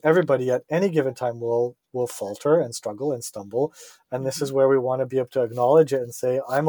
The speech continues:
Speaker 1: okay that I'm not okay." That's the first step. And then being able to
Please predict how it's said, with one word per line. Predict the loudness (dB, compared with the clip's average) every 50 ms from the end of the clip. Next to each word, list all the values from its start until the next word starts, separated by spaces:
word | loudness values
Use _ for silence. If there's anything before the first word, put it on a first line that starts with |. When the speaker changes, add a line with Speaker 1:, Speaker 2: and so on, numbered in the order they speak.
| 2
Speaker 1:
okay | 0 0 -2 0 2 2 0 0 -4 _ _ _ _ _ _ _
that | 2 2 4 6
I'm | 6 4 4 2
not | -2 -4 -2 -4 -4 -6
okay." | -8 -10 -10 -10 -10 -12 -14 _ _ _ _ _ _ _ _ _
That's | 6 6 6 4 2
the | 2 2
first | 2 2 -2 0 0 0 0 -4
step. | -12 -14 -16 -16 -16 _
And | -8 -4 -2
then | 0 -2 0
being | 0 0 0 2 0
able | 0 0
to | -2